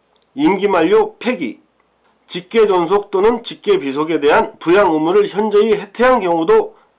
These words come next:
상속 결격 사유로 추가하고, 소위 말하면 구하라법입니다. 임기 만료 폐기, 텔레그램 N번방 사건을 비롯한 사이버 성범죄의 처벌법 제정에 관한 청원,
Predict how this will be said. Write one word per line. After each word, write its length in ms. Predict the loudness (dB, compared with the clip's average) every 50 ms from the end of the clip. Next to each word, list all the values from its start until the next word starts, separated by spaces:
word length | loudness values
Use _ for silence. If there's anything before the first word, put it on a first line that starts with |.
| _ _
상속 580 | _ -4 -2 0 2 2 2 2 0 -2 -2
결격 480 | -2 0 0 0 0 0 -2 -2 -2 -4
사유로 440 | -6 -2 -2 0 2 2 2 0 -2
추가하고, 720 | -8 -8 -2 0 2 2 2 0 -2 -4 -8 -8 -10 -14 _ _ _ _ _ _ _ _ _ _ _
소위 240 | _ -8 -6 -4
말하면 400 | -2 0 0 0 0 0 -2 -2
구하라법입니다. 920 | -2 -2 0 2 2 2 0 -2 -4 -8 -8 -8 -12 -12 -8 -6 -8 -8 -8 -12 _ _ _ _ _ _ _ _ _
임기 340 | -4 -2 0 0 0 0 0
만료 460 | 0 0 0 2 2 0 0 -2 -4
폐기, 400 | -4 -4 -4 -4 -4 -10 -14 -14 _ _ _ _ _ _ _ _ _ _
텔레그램 640 | -4 -2 0 2 2 2 4 2 2 2 0 -2 -4
N번방 560 | -4 -4 -4 0 0 0 0 2 0 0 0 0
사건을 420 | -4 -6 -6 -4 -2 -2 -2 -4
비롯한 460 | -6 -10 -10 -4 -2 0 0 0 -2
사이버 420 | -6 -4 -4 -2 -2 0 0 -2 0
성범죄의 640 | 0 -2 -2 -2 -2 -4 -4 -4 -2 -2 -2 -2 -2
처벌법 500 | -4 -4 -2 -2 -2 -2 -4 -8 -8 -8
제정에 360 | -10 -10 -6 -4 -4 -4 -4
관한 300 | -2 -2 -2 -2 -2 -4
청원, 400 | -4 -4 -2 0 0 0 -2 -6